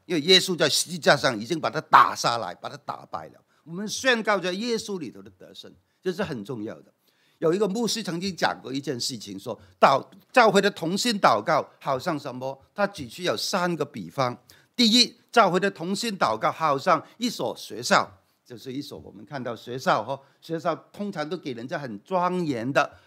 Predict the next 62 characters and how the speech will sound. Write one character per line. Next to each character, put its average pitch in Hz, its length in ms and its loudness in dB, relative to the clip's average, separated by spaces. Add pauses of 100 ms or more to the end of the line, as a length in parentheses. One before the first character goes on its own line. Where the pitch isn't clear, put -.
(120)
很 143 220 -4
有、 117 300 -2 (180)
很 135 200 -8
有， 110 380 -6
呃， 117 240 -8 (120)
很 160 120 -6
有 139 120 -2
权 123 400 -6
威 185 160 8
的 170 120 0
一 151 80 2
种、 113 220 -6 (160)
一 190 100 -6
种、 143 180 0
一 175 100 -4
种、 143 180 2
一 165 100 -6
种、 151 160 -4
一 170 100 -14
种 156 140 -4
感 - 280 -10
觉， 92 200 -14 (180)
对 196 100 8
不 185 100 4
对？ 147 260 0 (300)
但 233 140 4
是 226 120 -6 (200)
我 196 120 0
们 208 100 2
的 262 80 2
祷 165 260 4
告 196 120 2
并 214 240 2
不 196 100 -4
是 190 120 -6
需 - 180 -2
要 240 120 6
庄 226 360 2
严 190 200 4
权 147 320 -4
威， 156 240 0 (320)
而 147 120 0
是 139 140 -2
说， 139 260 2 (380)
为 240 140 4
什 185 100 0
么 196 80 2
我 165 180 4
们 143 140 2
的 190 60 6
祷 120 280 4
告， 135 180 0
同 160 320 -8
心 226 180 -10
祷 127 200 -2
告 156 120 -6
好 131 200 -10
像 151 240 -8 (120)
一 208 80 -8
所 139 200 -8
教 117 240 2
会、 113 200 -10